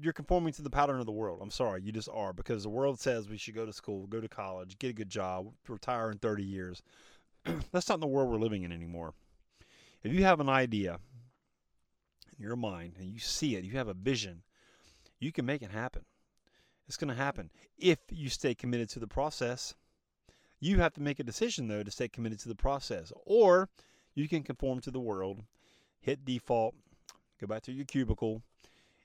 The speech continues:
and continue to feel the way you feel because you know deep inside you should be doing something else. There's a calling on your life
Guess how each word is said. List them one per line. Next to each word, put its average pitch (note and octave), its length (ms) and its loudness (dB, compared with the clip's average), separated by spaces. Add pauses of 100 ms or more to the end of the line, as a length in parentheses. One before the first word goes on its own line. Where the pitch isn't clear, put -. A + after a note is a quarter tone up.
(120)
and G#2 120 -8
continue A#2+ 580 -2
to A#2 140 2 (100)
feel D#3 180 6
the C3+ 80 2
way B2+ 140 4
you B2 160 0
feel D3+ 260 4
because G#2+ 340 -4
you A2 80 -6
know A#2+ 420 6 (180)
deep C#3 200 -4
inside E3 440 4
you B2+ 80 -2
should C3 160 -2
be A#2+ 60 -2
doing D3 260 2
something G3+ 380 0
else. F3+ 260 8
There's C3+ 140 -6
a B2+ 40 -8
calling D#3+ 380 4
on F#3+ 120 0
your A#3 80 4
life G3 340 12